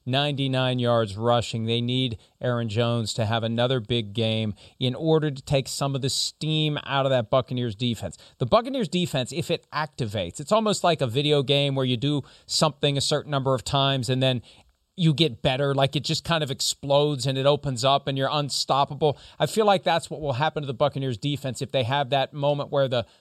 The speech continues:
the switch flips. And I think Aaron Jones can help kind of keep that from happening, take the steam out, keep the defense honest, and, and buy time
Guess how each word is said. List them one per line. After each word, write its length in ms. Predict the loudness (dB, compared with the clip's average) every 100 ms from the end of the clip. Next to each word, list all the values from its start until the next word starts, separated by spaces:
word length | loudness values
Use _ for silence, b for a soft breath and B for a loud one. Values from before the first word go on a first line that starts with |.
| -8
the 80 | -6
switch 380 | -2 -2 -2
flips. 400 | -4 -2 -2 -2
And 80 | -2
I 60 | -2
think 120 | -2
Aaron 300 | -2 -2 -2
Jones 300 | 0 0 0
can 120 | -2
help 220 | 0 0
kind 240 | -2 -6 -6
of 140 | -8
keep 220 | -10 -2
that 180 | 0 0
from 140 | -2 -4
happening, 440 | -2 -2 -4 -8 b b -6
take 260 | -4 -4 -6
the 80 |
steam 400 | -8 -6 -4 -2
out, 240 | 0 -2 -4
keep 280 | -6 -6 -8
the 80 |
defense 500 | -6 -6 -4 -4 -4 -4
honest, 440 | 0 0 0 -4 -6
and, 120 | -6 B B B
and 280 | -2 -2 0
buy 300 | 2 2 0
time 640 | -2 0 2 2 0